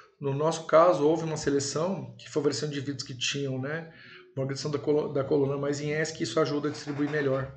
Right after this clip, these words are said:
o peso, principalmente da parte superior do corpo. A cintura pélvica, ela é adaptada a suportar a tensão,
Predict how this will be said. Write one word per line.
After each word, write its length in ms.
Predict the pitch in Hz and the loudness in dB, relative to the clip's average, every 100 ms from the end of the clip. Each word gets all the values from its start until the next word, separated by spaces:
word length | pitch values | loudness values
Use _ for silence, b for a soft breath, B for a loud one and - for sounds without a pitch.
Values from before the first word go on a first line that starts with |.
| - | -4
o 80 | |
peso, 380 | 147 151 143 135 | 0 4 4 2
principalmente 600 | 139 - 151 139 139 - | -2 2 2 2 -2 -2
da 120 | 151 | -2
parte 220 | - 147 - | 0 -2 -2
superior 280 | - 147 | -4 -4
do 100 | 151 | -2
corpo. 420 | 175 - 120 117 - - - - - _ _ _ _ _ - B B B B B B | -4 -6 -6 -6 -12 -16 -18 -20 -20 _ _ _ _ _ -20 B B B B B B
A 240 | 156 175 | 6 8
cintura 400 | 185 202 190 180 | 8 6 8 8
pélvica, 480 | 175 156 147 127 - | 10 10 10 10 6
ela 80 | 143 | 6
é 20 | |
adaptada 500 | 139 147 - 156 160 | 6 4 6 8 8
a 40 | 160 | 6
suportar 400 | - 151 147 127 | 4 4 6 2
a 40 | |
tensão, 600 | 127 131 - 143 180 240 | 0 -4 -2 -2 -2 -4